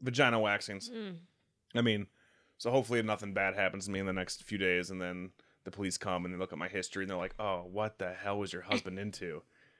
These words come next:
Speaker 1: It'd be like, "Game Grumps, butthole waxings."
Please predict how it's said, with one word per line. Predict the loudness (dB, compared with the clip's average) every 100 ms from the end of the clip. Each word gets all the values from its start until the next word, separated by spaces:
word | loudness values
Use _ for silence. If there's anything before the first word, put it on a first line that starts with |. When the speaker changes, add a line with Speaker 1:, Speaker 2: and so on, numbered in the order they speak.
| -6
Speaker 1:
It'd | 0
be | 4
like, | 6 6 12
"Game | 12 12
Grumps, | 12 12 12 12 4 0 _ -14 -14 _ _ -12
butthole | -6 4 12 12 12 12
waxings." | 12 10 6 -2 -4 -10